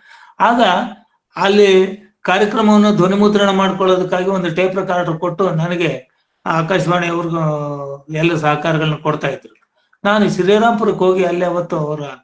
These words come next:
ಸಂದರ್ಶ-, ಭಕ್ತರ ಸಂದರ್ಶನವನ್ನು ಮಾಡೋದಕ್ಕೆ ಮಾಡಿದಾಗ ಅಲ್ಲಿ ಒಬ್ಬ ಹೆಣ್ಮಗಳು ಬಂದ್ಲು, ಬಹುಶಃ ಲಕ್ಷ್ಮಕ್ಕ ಅಂತ ಕಾಣುತ್ತೆ ಆಕೆ ಹೆಸರು. ತೀರ ಕೃಷಿಕಾಯ ಒಬ್ಬ ಹೆಣ್ಮಗಳು, ಒಳ್ಳೆ ಚೆನ್ನಾಗಿ ಹಾರ್ಮೋನಿಯಂ ನುಡ್ಸೋಳ ಈ ಹೆಣ್ಮಗಳು.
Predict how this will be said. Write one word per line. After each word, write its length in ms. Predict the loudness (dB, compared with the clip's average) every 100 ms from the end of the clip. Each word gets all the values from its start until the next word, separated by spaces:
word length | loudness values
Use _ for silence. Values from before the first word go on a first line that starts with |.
| _ _ _ _
ಸಂದರ್ಶ-, 460 | -2 0 2 0 0
ಭಕ್ತರ 300 | -2 0 -2
ಸಂದರ್ಶನವನ್ನು 840 | 0 -2 -2 -2 -4 -2 0 0
ಮಾಡೋದಕ್ಕೆ 500 | 0 0 0 -2 -4
ಮಾಡಿದಾಗ 340 | -4 -2 -2 -2 -6 _ _ _ -2
ಅಲ್ಲಿ 160 | 2
ಒಬ್ಬ 140 | 2 2
ಹೆಣ್ಮಗಳು 440 | 2 2 2 2
ಬಂದ್ಲು, 240 | 0 -2 -6
ಬಹುಶಃ 380 | -2 0 0
ಲಕ್ಷ್ಮಕ್ಕ 500 | 0 -2 -2 -4 -2
ಅಂತ 200 | -4 -4
ಕಾಣುತ್ತೆ 460 | -8 -6 -6 -6 -10
ಆಕೆ 240 | -14 -12
ಹೆಸರು. 720 | -12 -12 -12 -8 -6 -6 -12 _ _ _ _ _ _ _ _ _ _ _ _ _ _ _ _
ತೀರ 180 | -2 0 0
ಕೃಷಿಕಾಯ 560 | 0 2 2 2 2 4
ಒಬ್ಬ 280 | 2 2 2
ಹೆಣ್ಮಗಳು, 800 | 2 2 0 -2 -2 -6 _ _ _
ಒಳ್ಳೆ 280 | -2 0 0
ಚೆನ್ನಾಗಿ 360 | 0 0 2 2
ಹಾರ್ಮೋನಿಯಂ 560 | 2 2 0 0 0
ನುಡ್ಸೋಳ 360 | 0 -2 -4 -6
ಈ 160 | -6
ಹೆಣ್ಮಗಳು. 580 | -6 -6 -6 -8 -14 _